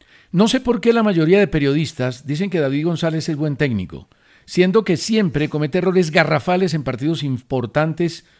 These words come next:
como finales y semifinales. Dos ejemplos. Partido Nacional Tolima, final del dos mil veinticuatro, segundo semestre. Medellín Pereira, final del dos mil veintidós.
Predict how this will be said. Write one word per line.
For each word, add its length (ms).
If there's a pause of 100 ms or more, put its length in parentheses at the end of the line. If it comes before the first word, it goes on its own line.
como 220
finales 500
y 60
semifinales. 1000 (240)
Dos 200
ejemplos. 680 (280)
Partido 320
Nacional 400
Tolima, 460 (380)
final 380
del 220
dos 200
mil 160
veinticuatro, 840
segundo 360
semestre. 580 (340)
Medellín 440
Pereira, 540 (420)
final 760
del 360
dos 200
mil 180
veintidós. 840